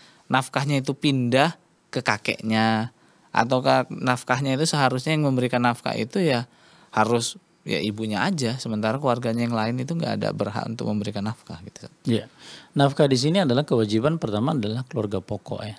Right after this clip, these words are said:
Speaker 1: Mm.
Speaker 2: Keluarga pokok itu adalah, eh, bapaknya juga tetap,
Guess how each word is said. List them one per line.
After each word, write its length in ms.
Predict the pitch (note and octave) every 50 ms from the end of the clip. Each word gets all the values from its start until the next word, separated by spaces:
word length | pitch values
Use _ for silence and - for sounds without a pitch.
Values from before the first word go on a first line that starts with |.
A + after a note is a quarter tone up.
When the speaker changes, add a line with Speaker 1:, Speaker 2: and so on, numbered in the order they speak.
| - -
Speaker 1:
Mm. 160 | G#2+ G2+ -
Speaker 2:
Keluarga 320 | - - G#2+ G#2 G2+ G2+ F#2+
pokok 340 | F#2 - A#2+ - - - A#2+
itu 400 | A2+ G#2 G2+ - - E3+ E3+ F#3
adalah, 380 | - C3 A#2 G#2+ G#2 G#2+ C3+ C3 - _ - - - - - - - _ _ _ -
eh, 760 | D#3+ B2 B2 B2+ B2 A#2+ A#2+ A#2 A#2 A#2 A2+ A2 A2 A2 G#2+
bapaknya 680 | G#2 G#2+ G2+ G#2 G#2 G2 - - A#2+ B2 C3 D3 F#3
juga 260 | F#3 B2 A2 G#2+ A2+ G2+
tetap, 380 | G2 A2+ - - F#2 F2+ G2